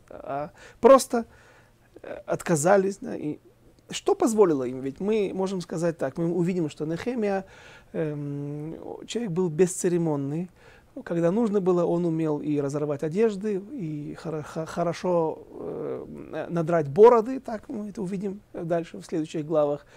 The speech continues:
э, нечестивцам или людям, которые не подчиняются. У него были вроде бы силы для этого и полномочия, данные им персидской властью. Но, как оказывается,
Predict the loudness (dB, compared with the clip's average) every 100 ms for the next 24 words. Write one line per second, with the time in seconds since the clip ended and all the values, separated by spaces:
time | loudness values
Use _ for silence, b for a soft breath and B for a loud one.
0 | B B B -8 -6 -4 -6 -6 -6 -4
1 | -2 -2 -4 -6 -4 -4 -2 -2 -2 -2
2 | -4 -4 -6 -4 -4 -4 -4 -4 -4 -2
3 | -2 -4 -6 -4 -2 -2 -2 0 0 2
4 | 0 -2 -6 -2 0 2 0 0 0 -2
5 | -6 -10 -8 -6 -2 0 0 0 -2 -4
6 | -2 0 0 -2 -4 -4 -8 -10 -8 -6
7 | -4 -6 -6 2 6 6 2 -8 B B
8 | B -2 -2 -2 -4 -6 -6 -6 -6 -8